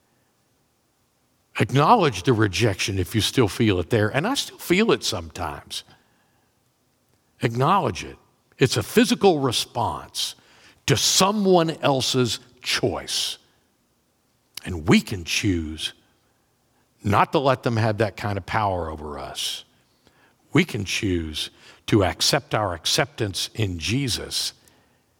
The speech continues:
and then continue on the journey with him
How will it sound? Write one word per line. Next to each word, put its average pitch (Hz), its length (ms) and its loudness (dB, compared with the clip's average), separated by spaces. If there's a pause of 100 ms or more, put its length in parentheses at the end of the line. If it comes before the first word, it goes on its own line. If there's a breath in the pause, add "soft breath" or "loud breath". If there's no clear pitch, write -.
(140)
and 95 120 -2
then 92 140 0
continue 127 600 0
on 98 180 0
the 85 80 -8
journey 98 420 -2
with 85 220 -8
him 82 340 -10